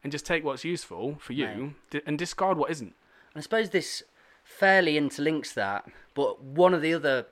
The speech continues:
Speaker 2: massive things I still recycle to people that you told me, you create your reality. And that was a huge moment. That's one that I've really, when I've got into lulls and lows,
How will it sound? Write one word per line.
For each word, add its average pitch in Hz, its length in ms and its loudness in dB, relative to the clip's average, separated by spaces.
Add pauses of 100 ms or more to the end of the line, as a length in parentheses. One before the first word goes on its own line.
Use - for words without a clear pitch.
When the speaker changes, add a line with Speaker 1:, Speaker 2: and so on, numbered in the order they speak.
(120)
Speaker 2:
massive 151 580 -4
things 139 220 -2
I 143 180 4
still 139 500 -4 (260)
recycle 143 640 0
to - 80 -14
people 104 640 -10 (180)
that 117 160 -8
you 139 280 -8
told 120 320 -2
me, 104 420 -10 (480)
you 151 180 -6
create 147 340 0
your 147 100 -6
reality. 156 540 2 (640)
And 127 280 0
that 170 240 6
was 127 160 -4
a 113 80 -4
huge - 640 -6
moment. 95 500 -8 (140)
That's 156 360 2
one 135 220 -4
that 120 180 -2
I've 120 200 -6
really, 131 600 0 (220)
when 160 140 2
I've 160 140 2
got 147 160 0
into 143 180 -4
lulls 123 600 -4
and 120 180 -4
lows, 107 560 -2